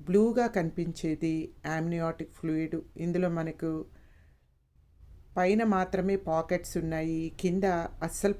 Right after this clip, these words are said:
పాకెట్ లేదు. ఈ పిక్చర్లో మీకు amniotic ఫ్లూయిడ్ వాల్యూము మరియు జెస్టేషనల్ ఏజ్ ఈ రెండిటిని కలిపి ఒక గ్రాఫికల్ పిక్చర్ అనేది ఉంది. ఇందులో మనకి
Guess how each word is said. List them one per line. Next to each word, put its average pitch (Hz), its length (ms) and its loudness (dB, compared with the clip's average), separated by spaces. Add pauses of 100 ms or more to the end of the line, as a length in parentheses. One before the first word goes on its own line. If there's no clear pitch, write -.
పాకెట్ 160 420 -4
లేదు. 156 300 -2 (1120)
ఈ 214 180 -16
పిక్చర్లో 208 500 -6 (140)
మీకు 165 260 -6 (540)
amniotic 190 560 0
ఫ్లూయిడ్ 170 400 0
వాల్యూము 170 540 0 (280)
మరియు 147 240 -4 (180)
జెస్టేషనల్ 156 720 -2 (180)
ఏజ్ 151 220 -2 (760)
ఈ 202 100 6
రెండిటిని 226 500 2 (100)
కలిపి 165 400 0 (240)
ఒక - 120 -6 (120)
గ్రాఫికల్ 175 540 0 (640)
పిక్చర్ 175 360 -2
అనేది 160 420 -4
ఉంది. 156 280 0 (560)
ఇందులో 208 300 6
మనకి 165 420 0